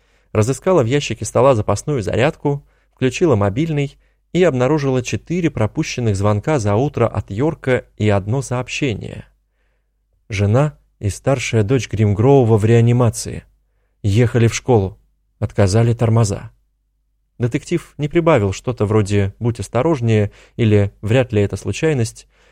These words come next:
просто проинформировал сухо и по-деловому. Но Тина и сама понимала, что для несчастного случая слишком уж удобное время. «Видимо, Доу потихоньку осваивается с новыми обстоятельствами.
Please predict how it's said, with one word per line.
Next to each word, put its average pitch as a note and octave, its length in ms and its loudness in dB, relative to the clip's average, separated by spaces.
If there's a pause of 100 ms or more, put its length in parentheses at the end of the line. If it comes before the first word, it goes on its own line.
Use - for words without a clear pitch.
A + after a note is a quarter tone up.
(100)
просто D3 300 0
проинформировал C#3 880 0 (260)
сухо - 600 -4
и B2 100 -6
по-деловому. A#2+ 840 -4 (720)
Но F3 240 2
Тина D#3 360 -4
и D#3 140 -8
сама A2+ 360 -4
понимала, C3 640 -2 (200)
что - 220 -2
для G2 120 0
несчастного G2 580 -2
случая C3+ 640 -4
слишком D#3 500 -6
уж - 160 -10
удобное C3+ 500 0
время. B2+ 440 -8 (840)
«Видимо, E3 800 -6
Доу D3+ 380 -6
потихоньку D#3+ 800 -10
осваивается D3+ 920 -8
с - 120 -8
новыми C#3 420 -4
обстоятельствами. C3 1160 -10